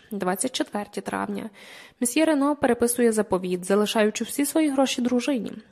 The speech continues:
Сьоме червня. Сварка в саду з волоцюгою. Свідком стала Марта Добрей. Лист, написаний до Еркюля Пуаро з проханням про допомогу. Телеграма надіслана Джекові Рено з вимогою сісти на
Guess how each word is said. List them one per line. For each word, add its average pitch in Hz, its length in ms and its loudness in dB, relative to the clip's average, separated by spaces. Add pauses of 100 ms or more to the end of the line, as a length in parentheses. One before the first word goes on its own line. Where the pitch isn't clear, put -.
(180)
Сьоме 220 320 -2
червня. 208 540 -8 (400)
Сварка 214 500 0
в 220 100 -2
саду 214 520 2
з 208 240 -2 (120)
волоцюгою. 226 760 2
Свідком 208 440 -2
стала 208 320 0
Марта 220 380 -4
Добрей. 220 480 -4 (180)
Лист, 330 340 -2
написаний 247 500 -2
до 247 200 -2
Еркюля 254 500 0
Пуаро 233 600 2
з - 100 -8
проханням 240 600 -2
про 233 160 0
допомогу. 233 760 -2 (540)
Телеграма 220 520 2
надіслана 262 520 0
Джекові 226 460 0
Рено 202 400 2
з 208 60 -2
вимогою 208 480 2
сісти 220 440 -2
на 214 300 -2